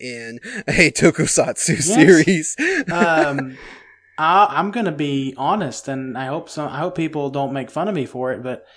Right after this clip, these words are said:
Speaker 2: I thought maybe I was gonna get a little choked up, uh, when that, when that whole scene was taking place, because it was just, it was well done, it was well shot. Like that, the ending scene where they're on top of the, when they're on top of the ridge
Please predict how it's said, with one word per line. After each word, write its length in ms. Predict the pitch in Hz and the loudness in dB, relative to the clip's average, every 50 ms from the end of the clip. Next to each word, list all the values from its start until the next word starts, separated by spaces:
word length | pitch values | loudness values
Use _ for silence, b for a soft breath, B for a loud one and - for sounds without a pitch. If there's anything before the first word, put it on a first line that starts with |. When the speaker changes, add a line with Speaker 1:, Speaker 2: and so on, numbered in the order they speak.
| B B B B B B B _ _ _ _ - | B B B B B B B _ _ _ _ -12
Speaker 2:
I 80 | - 131 | -12 -10
thought 360 | - - 156 151 185 185 170 | -6 -4 0 0 0 0 -2
maybe 280 | 151 151 170 170 190 165 | -4 -6 -4 -4 -4 -4
I 100 | 143 147 | -4 -4
was 140 | 156 165 151 | -6 -8 -10
gonna 180 | 147 151 147 147 | -8 -8 -8 -6
get 140 | 139 143 139 | -6 -4 -4
a 40 | 139 | -4
little 160 | 139 143 139 | -6 -6 -6
choked 340 | 143 - 139 139 135 - 156 | -6 -4 -4 -4 -4 -4 -4
up, 380 | 170 196 170 - - - - _ _ _ _ - | -2 -2 -4 -4 -8 -14 -20 _ _ _ _ -16
uh, 460 | - 131 127 123 117 113 110 110 101 - _ _ - | -12 -10 -8 -8 -8 -10 -10 -12 -14 -14 _ _ -12
when 160 | 156 147 139 | -8 -6 -6
that, 160 | 131 127 - 139 | -6 -6 -6 -6
when 100 | 139 135 | -6 -6
that 140 | 131 131 123 | -6 -6 -6
whole 160 | 123 131 135 | -8 -8 -8
scene 260 | - - 135 131 131 127 | -8 -8 -8 -8 -8 -10
was 120 | 127 - | -12 -12
taking 380 | - 135 123 113 117 117 120 113 | -10 -10 -10 -10 -12 -16 -18 -14
place, 360 | - 123 117 110 110 107 - | -12 -10 -10 -10 -10 -14 -12
because 440 | - 127 117 - 120 113 110 110 123 | -14 -14 -12 -10 -12 -12 -12 -12 -12
it 120 | 143 139 | -12 -12
was 200 | 151 151 135 123 | -12 -12 -14 -12
just, 260 | - 131 120 110 - _ B B B B B B B B | -12 -14 -14 -14 -16 _ B B B B B B B B
it 100 | 160 139 | -6 -6
was 120 | 143 131 | -6 -6
well 260 | 139 139 147 151 180 175 | -4 -2 0 0 2 2
done, 500 | 165 156 147 143 143 143 147 143 139 139 | 2 0 0 0 -2 -4 -4 -6 -8 -8
it 80 | - 143 | -8 -8
was 140 | 131 117 123 | -8 -8 -10
well 280 | 123 127 131 127 139 | -8 -6 -4 -4 -4
shot. 440 | 143 - - 139 120 117 113 107 - | -4 -4 -6 -4 -6 -6 -8 -8 -8
Like 140 | 131 123 - | -10 -10 -8
that, 260 | - 127 123 113 127 | -8 -10 -10 -10 -10
the 180 | 131 135 123 - | -10 -10 -10 -8
ending 320 | 143 160 165 165 156 147 | -6 -6 -6 -6 -6 -6
scene 360 | 143 - 160 156 151 147 143 | -8 -6 -6 -6 -6 -6 -8
where 100 | 131 135 | -8 -6
they're 140 | 127 131 131 | -6 -4 -4
on 120 | 131 131 127 | -4 -6 -6
top 260 | - 139 139 139 135 | -6 -6 -6 -6 -8
of 60 | 127 | -10
the, 60 | 123 123 | -10 -8
when 260 | 131 127 - - 151 | -10 -10 -10 -10 -8
they're 100 | 143 143 | -6 -6
on 100 | 147 147 | -6 -4
top 200 | 139 156 147 143 | -4 -4 -6 -6
of 60 | 143 | -6
the 60 | 131 127 | -8 -8
ridge 520 | 123 131 135 135 131 120 113 117 - - | -6 -6 -6 -4 -6 -6 -8 -10 -14 -14